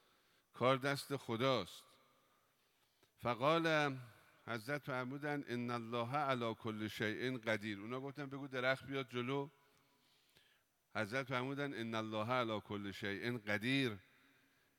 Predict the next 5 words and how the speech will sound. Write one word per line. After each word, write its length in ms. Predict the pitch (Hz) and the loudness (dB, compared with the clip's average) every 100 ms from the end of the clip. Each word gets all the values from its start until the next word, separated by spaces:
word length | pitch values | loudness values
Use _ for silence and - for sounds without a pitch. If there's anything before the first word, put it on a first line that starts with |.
| _ _ _ _ _ _ _ | _ _ _ _ _ _ _
خداوند 440 | 101 107 113 131 135 | -2 0 2 2 4
بر 140 | 127 | 4
همه 300 | 120 120 139 | 4 2 0
چیز 240 | - 139 - | -2 -6 0
تواناست. 720 | 123 120 127 147 143 - | 0 2 2 2 0 -2